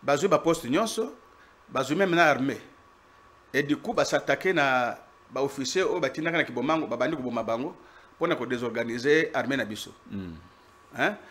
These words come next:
Speaker 1: Bazwi contrôle, ka mutu neti James Kabare, mutu atangi na une bonne académie militaire. Même soki, il faut to, to minimiser, mais c'est un, un guerrier. Lera komi eloko ya liboso ezalaki ya kodétruire structure nyonso ya armée.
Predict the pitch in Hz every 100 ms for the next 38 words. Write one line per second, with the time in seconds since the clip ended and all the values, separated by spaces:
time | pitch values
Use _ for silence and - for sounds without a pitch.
0 | - - 123 151 - 135 135 - 156 170
1 | 135 - 127 151 113 147 147 110 110 123
2 | 107 - - - - - 123 117 123 117
3 | 139 147 139 117 110 92 131 131 120 107
4 | 107 131 107 104 123 98 - - - -
5 | - 143 131 139 135 135 139 135 - -
6 | - - - - 110 - 143 143 135 135
7 | 139 135 113 101 104 131 117 143 147 110
8 | - 147 151 156 143 165 151 127 131 117
9 | - - - - - - 143 151 - 160
10 | 156 120 165 127 117 113 180 120 110 127
11 | 143 170 - 117 - 120 120 117 120 165
12 | 165 - - - - - 120 - 170 135
13 | 151 127 110 110 120